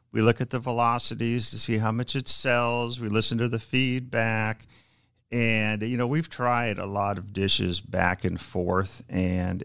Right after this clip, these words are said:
it, it gets tricky with the pandemic, and it gets tricky with the customers. But I think right now we've kinda landed on a few. Uh, Laura and I went to a few, uh,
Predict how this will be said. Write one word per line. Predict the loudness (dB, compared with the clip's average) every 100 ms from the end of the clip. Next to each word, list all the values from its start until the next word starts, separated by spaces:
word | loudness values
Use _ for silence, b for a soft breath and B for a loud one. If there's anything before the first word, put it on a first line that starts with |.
| -8
it, | -6 -2
it | 0 -2
gets | -2 0 0 0 -6
tricky | -6 -2 0 0 -2
with | -2 -4
the | -6
pandemic, | 0 2 2 0 0 -2
and | -2 -2
it |
gets | 0 0
tricky | 0 0 0 0 -2
with | -2 -4
the |
customers. | -2 0 0 0 0 -2 -4 B B B B B B
But | 0 0
I |
think | 0 0
right | 0 0
now | 2 0 0
we've | -2 -4
kinda | 0 2 2
landed | 0 0 0 0
on | 0 0 0
a |
few. | -2 0 0 0 -2 -8 _ _ _ _
Uh, | -2 0 2 -2
Laura | -4 -2 0 0
and | 0
I | -2 -2
went | -4 -4 -4 -4
to | -2 0 0
a | -4
few, | -6 -2 0 0 -2 -4
uh, | -4